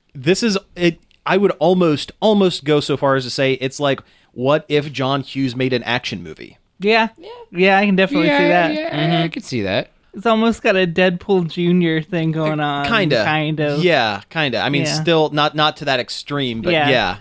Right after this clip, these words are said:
Speaker 2: Not self-aware and not raunchy, but still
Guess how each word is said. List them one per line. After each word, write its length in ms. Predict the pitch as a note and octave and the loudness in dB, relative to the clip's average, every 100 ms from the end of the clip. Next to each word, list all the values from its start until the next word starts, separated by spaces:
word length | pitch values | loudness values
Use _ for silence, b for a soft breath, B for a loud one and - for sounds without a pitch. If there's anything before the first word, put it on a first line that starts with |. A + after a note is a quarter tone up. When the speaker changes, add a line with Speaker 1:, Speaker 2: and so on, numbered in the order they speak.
| - | 0
Speaker 2:
Not 320 | G#3 G#3+ F#3+ | 2 2 0
self-aware 640 | - G#3 F#3 F#3 F3+ F3+ F3 | 0 0 2 2 4 4 4
and 100 | E3 | 4
not 220 | D#3+ C#3 | 2 0
raunchy, 720 | C#3+ D3+ D#3+ E3 - D3 D3 | 2 2 4 0 0 -2 0
but 400 | D3+ C#3+ C#3 - | 0 0 -2 -10
still 540 | - F#3 F3+ E3+ D#3+ | -6 0 4 4 2